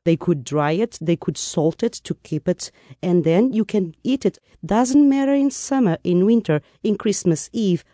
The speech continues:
on Fridays. Do you rem-, mainly Catholic countries, so Fridays were always the day of fish. And, well, when you live in the mountain, you don't have fish.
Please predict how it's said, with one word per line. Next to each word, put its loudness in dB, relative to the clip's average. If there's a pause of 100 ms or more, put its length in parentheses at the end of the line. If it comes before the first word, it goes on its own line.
(180)
on 0
Fridays. -4 (300)
Do 0
you 4
rem-, 2 (400)
mainly 2
Catholic -6
countries, 0
so 0
Fridays -4 (280)
were 0
always 0
the -4 (220)
day 4 (340)
of -2
fish. -4 (500)
And, -2 (320)
well, 0
when 4
you 2
live 2
in 2
the 0
mountain, 2 (300)
you -2
don't -4
have -8
fish. -18